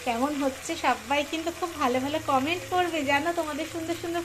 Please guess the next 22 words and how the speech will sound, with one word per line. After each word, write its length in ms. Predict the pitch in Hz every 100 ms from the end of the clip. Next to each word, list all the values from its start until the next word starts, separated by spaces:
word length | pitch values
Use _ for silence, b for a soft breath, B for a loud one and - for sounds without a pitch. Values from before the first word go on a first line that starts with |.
| 311
কমেন্ট 260 | 277 294 320
করতে 200 | - 330
আমার 140 | 320 294
ভীষণ 340 | 262 - 311 302
ভালো 240 | 302 302 311
লাগে। 280 | 311 320 392 - - - - - -
আর 60 | -
তোমাদের 260 | 277 277 -
সুন্দর 240 | 320 311 320 311
কমেন্ট 260 | 302 311 -
পেলে 160 | 330 320
মনে 140 | 320 320
হয় 140 | 320
তাহলে 180 | 320 320
আর 60 | 311 302
একটা 160 | - 330
ভিডিও 260 | 330 339 349 339
বানিয়ে 280 | 339 349 370 359
ফেলি। 260 | 349 339 339 - - - - -
ঠিক 160 | 330 339
আছে, 120 | 427 440
চলো। 220 | 392 339